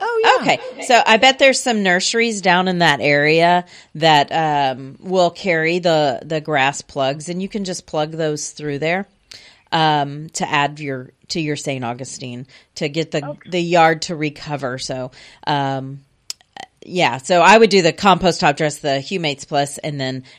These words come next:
Speaker 2: add a little bit of Saint Augustine in there without having
Speaker 3: Okay.
Speaker 2: to resod. I wouldn't fuss over or fight the weeds that are there. We just get, we have to put the Saint Augustine back in there to outcompete.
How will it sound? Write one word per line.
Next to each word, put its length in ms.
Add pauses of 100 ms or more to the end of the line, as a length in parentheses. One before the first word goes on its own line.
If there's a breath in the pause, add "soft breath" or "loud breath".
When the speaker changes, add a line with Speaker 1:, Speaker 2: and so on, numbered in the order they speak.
Speaker 2:
add 220
a 60
little 260
bit 160
of 80
Saint 260
Augustine 500
in 100
there 120
without 340
having 300
Speaker 3:
Okay. 60
Speaker 2:
to 60
resod. 680 (280 loud breath)
I 160
wouldn't 480
fuss 500
over 400
or 300
fight 480
the 80
weeds 500
that 140
are 140
there. 260
We 140
just 340
get, 260
we 180
have 240
to 80
put 340 (140)
the 220
Saint 300
Augustine 540
back 240
in 100
there 140
to 80
outcompete. 880